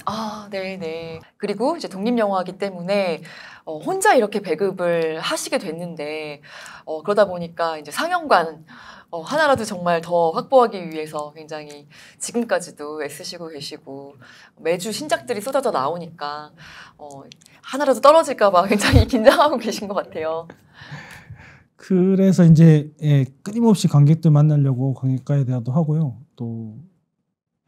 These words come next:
Speaker 2: 어, 생각해보면 지난번에 뭐 목포도 다녀오고, 또 서울에서도 계속 관객과의 대화를 하고,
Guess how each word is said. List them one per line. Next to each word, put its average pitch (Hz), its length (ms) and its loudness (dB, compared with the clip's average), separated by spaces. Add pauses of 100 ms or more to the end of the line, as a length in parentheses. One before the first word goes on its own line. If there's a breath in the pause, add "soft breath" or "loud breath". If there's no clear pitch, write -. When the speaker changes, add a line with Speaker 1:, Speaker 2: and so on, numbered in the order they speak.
Speaker 2:
어, 113 220 -14
생각해보면 135 720 0
지난번에 131 480 -2
뭐 113 200 -4
목포도 143 500 0
다녀오고, 123 760 -4 (640)
또 120 100 -8
서울에서도 131 580 -2
계속 120 400 -6
관객과의 123 520 -6
대화를 120 240 -6
하고, 135 380 -4